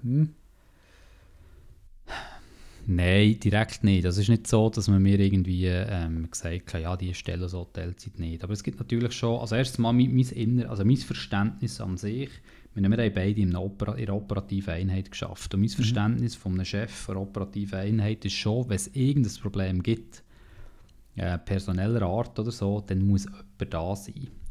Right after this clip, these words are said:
Speaker 2: Also wenn
Speaker 1: Mhm.
Speaker 2: der Chef nach ein bis zwei Tagen pro Woche nicht da ist, dann musst du es einfach irgendwie organisieren. Und das ist sicher
Speaker 1: Ja.
Speaker 2: mal ein Punkt. Das ist mir im Moment immer noch extrem wichtig. Wenn ich nicht da bin, dann ist klar, wer der Stefan ist.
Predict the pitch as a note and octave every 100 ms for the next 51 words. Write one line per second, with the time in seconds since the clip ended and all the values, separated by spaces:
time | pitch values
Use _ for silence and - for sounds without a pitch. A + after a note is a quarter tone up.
0 | - - - A2 C#3+ A#2 B2+ A#2+ G#2 A2
1 | G#2+ - G#2+ - G#2+ G#2+ G2+ G2+ - G2
2 | B2+ - A#2+ A#2+ A#2 - A2 A2+ A2+ -
3 | - G#2 A2 G#2 G#2 G2+ G2+ G2 F#2+ F#2
4 | F2+ E2+ E2 G2+ A2+ - - - - -
5 | - - - A#2+ C3 A#2 G#2+ G2+ F#2 G2+
6 | F#2+ E2+ - G2 F#2+ G#2 G#2+ G2 F#2+ G2
7 | G2 F#2+ G2+ G2 - F#2+ F#2 C3+ B2 D3
8 | G2+ F#2 G#2+ A#2+ B2+ G2 G2+ G2+ G#2 F#2+
9 | F2+ - - F2+ F#2 E2 - - B2+ C#3
10 | C3 B2 B2